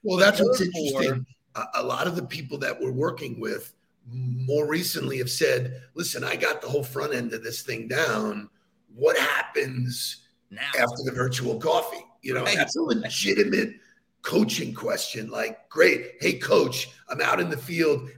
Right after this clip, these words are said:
Speaker 1: and I'm making that first move. Wh-, what do I do next?" I love when I hear that. We went through it with Andrea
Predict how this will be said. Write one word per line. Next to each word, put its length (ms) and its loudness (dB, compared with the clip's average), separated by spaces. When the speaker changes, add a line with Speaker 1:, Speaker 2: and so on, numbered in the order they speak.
Speaker 1:
and 80 -2
I'm 120 -2
making 320 -2
that 240 -4
first 280 0
move. 480 -2
Wh-, 240 -4
what 160 0
do 120 2
I 140 2
do 260 -2
next?" 680 -4
I 100 0
love 400 2
when 180 -2
I 80 -2
hear 300 -2
that. 300 0
We 80 0
went 240 -2
through 200 2
it 40 -2
with 140 -2
Andrea 580 -2